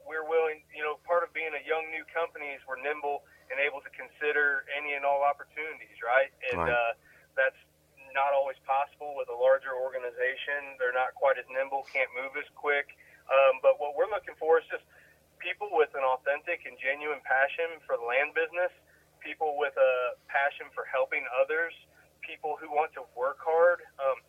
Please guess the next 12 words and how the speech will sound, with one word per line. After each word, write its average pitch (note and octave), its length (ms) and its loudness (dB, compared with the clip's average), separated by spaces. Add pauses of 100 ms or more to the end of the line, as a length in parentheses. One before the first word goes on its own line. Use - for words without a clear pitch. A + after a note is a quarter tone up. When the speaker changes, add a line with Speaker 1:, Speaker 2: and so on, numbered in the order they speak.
(280)
Speaker 1:
real G#3 240 2
estate G#3+ 320 -4
is E3+ 160 -8
not F3+ 240 6
a D#3+ 160 4 (920)
kick A3 140 -8 (160)
back, F#3+ 400 6
work F#3+ 300 -10
whenever F3+ 340 0
you D#3+ 80 -14
want, F3+ 400 4
and D3+ 160 -14